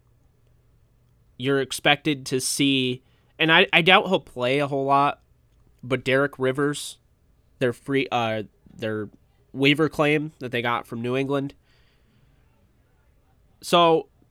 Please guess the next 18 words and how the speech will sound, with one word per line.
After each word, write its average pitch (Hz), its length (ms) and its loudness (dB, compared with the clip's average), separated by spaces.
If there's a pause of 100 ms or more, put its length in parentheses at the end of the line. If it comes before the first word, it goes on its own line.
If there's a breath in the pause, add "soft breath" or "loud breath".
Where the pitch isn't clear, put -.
(220)
I 180 60 2
feel 233 220 -2
good 180 160 0
about 156 240 2
that. 110 280 -6 (1080)
Um, 127 440 -2
Darius 165 440 2
Williams 165 640 0
and 123 500 -2 (100)
Jalen 143 300 2
Ramsey, 143 400 0
I 117 160 0
feel 123 240 -4
good 123 140 -2
about 117 200 -4
their 117 160 -4
matchups. 110 800 -10
Uh, 104 240 -10